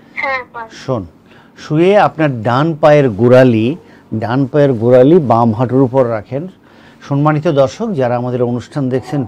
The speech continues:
Speaker 2: please
Speaker 1: হ্যাঁ,
Speaker 2: আমাদেরকে
Speaker 1: এটা,
Speaker 2: একটু
Speaker 1: এটা আমি
Speaker 2: share,
Speaker 1: করছি, আপনার
Speaker 2: একটু,
Speaker 1: ভিডিও
Speaker 2: একটু,
Speaker 1: দেখে আমি
Speaker 2: একটু, একটু আস্তে আমাদেরকে share করবেন। যারা এখনো করেননি, তাদেরকে অনুরোধ করব share করতে। আর সুমিতা যে নদিয়া ভারত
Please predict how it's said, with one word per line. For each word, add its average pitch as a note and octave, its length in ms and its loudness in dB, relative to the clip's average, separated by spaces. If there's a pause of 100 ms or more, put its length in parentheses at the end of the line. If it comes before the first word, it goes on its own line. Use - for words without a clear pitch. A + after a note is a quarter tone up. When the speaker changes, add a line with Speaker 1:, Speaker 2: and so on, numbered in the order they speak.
Speaker 2:
please D#3 200 0
Speaker 1:
হ্যাঁ, A2 140 -2
Speaker 2:
আমাদেরকে C3 380 -2
Speaker 1:
এটা, C#3 80 0
Speaker 2:
একটু - 160 -6
Speaker 1:
এটা - 80 -2
আমি - 100 -12
Speaker 2:
share, C3+ 280 -4
Speaker 1:
করছি, C4 240 -12
আপনার B3+ 300 -10
Speaker 2:
একটু, - 300 -6
Speaker 1:
ভিডিও G#3 160 0
Speaker 2:
একটু, - 240 -6
Speaker 1:
দেখে G3+ 140 -4
আমি - 0 -
Speaker 2:
একটু, G3 240 -6 (120)
একটু - 220 -8
আস্তে G2+ 320 -8 (580)
আমাদেরকে B2 460 -12
share C#3 340 -4
করবেন। G2 440 -12
যারা B2+ 200 -6 (100)
এখনো C#3 220 -8
করেননি, D#3 560 -8 (460)
তাদেরকে B2 380 -6
অনুরোধ B2+ 320 -2
করব C3+ 260 -6
share B2+ 360 -4
করতে। F#3+ 420 -6
আর A#2 360 -4 (100)
সুমিতা D3+ 580 -2
যে A#2 320 -4 (460)
নদিয়া C3 400 0
ভারত A#2 360 -6